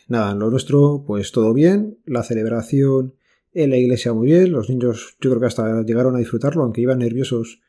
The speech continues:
pues bueno, siempre es un evento donde te está todo el mundo mirando, pues cuando eres pequeño te impone un poco más, pero salió bastante bien. Y luego lo del convite, pues perfecto. El sitio ya es de confianza, hemos hecho ahí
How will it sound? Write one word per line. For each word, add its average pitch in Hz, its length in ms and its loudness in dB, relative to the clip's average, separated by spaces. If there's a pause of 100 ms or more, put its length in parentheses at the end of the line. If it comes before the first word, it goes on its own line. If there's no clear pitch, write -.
(320)
pues 120 100 -6
bueno, 101 300 -4 (180)
siempre 107 460 -4
es 107 100 -8
un 117 100 -4
evento 123 280 0
donde 101 200 -4
te 101 100 -8
está 123 180 -4
todo 117 120 0
el 107 40 0
mundo 113 180 0
mirando, 135 420 -2
pues - 500 -12 (580)
cuando 127 220 0
eres 131 100 0
pequeño 135 340 0
te 110 80 -4
impone 131 240 2
un 120 60 -2
poco 123 180 0
más, 170 540 -2
pero 107 160 -2
salió 117 240 0
bastante 92 320 -4
bien. 107 200 -8 (440)
Y 143 100 -2
luego 135 220 0
lo 139 180 4
del 135 160 0
convite, 160 380 4
pues 110 340 -4
perfecto. 120 560 -4 (760)
El 131 100 0
sitio 143 260 4
ya 139 340 6
es 139 140 4
de 131 80 2
confianza, 151 540 0
hemos 139 260 0
hecho 131 320 0
ahí 131 320 0